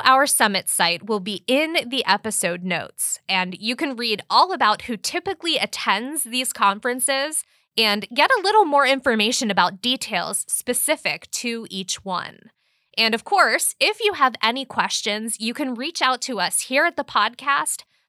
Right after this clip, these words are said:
at A S G podcast at ritter I M dot com. And if you're curious which summits I will be attending,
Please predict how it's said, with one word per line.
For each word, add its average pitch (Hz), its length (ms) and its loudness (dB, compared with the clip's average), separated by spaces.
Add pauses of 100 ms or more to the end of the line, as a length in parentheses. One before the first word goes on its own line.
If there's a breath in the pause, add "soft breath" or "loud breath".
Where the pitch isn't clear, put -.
(160)
at 254 160 2
A 269 160 2
S 330 200 2
G 302 180 -2
podcast 247 760 0 (360)
at 277 160 4
ritter 247 320 2
I 185 180 4
M 175 300 -2 (140)
dot 175 320 -2
com. - 480 -8 (640)
And 240 360 2
if 247 200 -2
you're 240 160 -2
curious 440 720 0
which 285 340 -2
summits - 840 0
I 202 560 4
will 208 200 -4
be 190 160 -2
attending, 175 720 -4